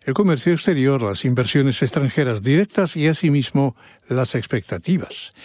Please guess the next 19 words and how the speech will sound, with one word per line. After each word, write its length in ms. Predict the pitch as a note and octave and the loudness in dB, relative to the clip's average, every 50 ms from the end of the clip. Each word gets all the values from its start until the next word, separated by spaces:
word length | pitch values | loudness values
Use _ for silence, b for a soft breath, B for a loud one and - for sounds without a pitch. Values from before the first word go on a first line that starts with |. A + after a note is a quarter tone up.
| B B B B B B _ | B B B B B B _
Las 260 | - A#2+ B2+ - - | -6 -4 -4 0 0
altas 420 | A3 A#3+ - - A3 G3+ E3+ - | 0 0 2 2 2 2 2 2
autoridades 720 | F3+ D#3 D3 B2 - D3 B2+ A#2+ A#2 D3+ F3 F3 C#3+ A#2 - | 0 0 0 0 0 0 0 2 2 2 2 2 0 -2 0
chinas 460 | - G3+ F#3+ D3 A#2+ B2 D#3 - - | 2 2 2 2 2 -2 -4 -4 -4
aseveran, 560 | C#3 A#2+ - - G#2+ G#2 C#3 C#3+ D3 D3 D3+ | -4 -4 -4 -4 -2 0 0 0 2 2 0
asimismo, 500 | C#3+ C3+ D#3+ D3+ C#3 A#2+ - - C3 B2+ B B B B B B B B B | 0 0 0 0 0 0 0 0 -2 -2 B B B B B B B B B
que 140 | - D3+ C3+ | -2 0 2
se 120 | A2+ C#3+ | 2 2
protegerán 640 | B2 C#3+ C#3 B2 - A#2+ - E3 F3+ G#3+ A3 A3 G3+ - - | 2 2 0 0 0 0 0 2 2 4 4 2 0 0 0
los 340 | D#3 C#3+ D3 C#3+ C3 - | 0 2 2 2 2 2
intereses 600 | - C#3+ B2+ A#2+ - C3+ D#3+ F3 - F#3 D#3 - - | 2 2 2 2 2 0 0 2 0 0 -2 0 0
legítimos 800 | C3+ A#2 A2 G2+ - - E3+ D#3 - - G3 F#3 F#3+ G3 G3 | 0 0 0 -2 0 0 0 0 2 2 2 4 4 4 2
de 100 | E3+ E3+ | 0 0
las 180 | D3 C#3 A#2+ - | 0 0 0 0
empresas 480 | C3 A#2 G#2+ C3+ B2 A2 - C3 G2+ B2 | 0 0 2 0 -2 0 -2 -2 -2 -2
extranjeras 600 | A#2+ G#2+ - C#3+ C#3 B2+ - G3+ F3+ C#3+ A2 - | -4 -2 0 0 0 2 0 0 0 0 -2 -2
en 80 | A#2 G#2 | -4 -4
el 120 | F#2+ F#2 | -4 -2
país, 420 | - C3+ E3 F#3+ D#3+ - - - | -2 0 2 2 0 -2 -6 -12